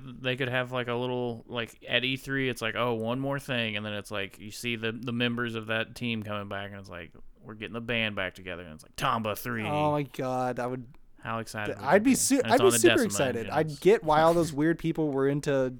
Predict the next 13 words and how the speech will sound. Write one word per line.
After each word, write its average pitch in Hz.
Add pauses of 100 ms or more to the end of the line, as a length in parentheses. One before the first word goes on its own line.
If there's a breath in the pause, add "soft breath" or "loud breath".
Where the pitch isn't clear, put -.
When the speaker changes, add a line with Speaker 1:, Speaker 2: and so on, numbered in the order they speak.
Speaker 2:
Crash 135
Bandicoot 139
coming 117
back 110
all 113
of 104
a 110
sudden. 107
I'd 104
be 113
like, 107
"Yeah, 196 (100)
Tomba. 156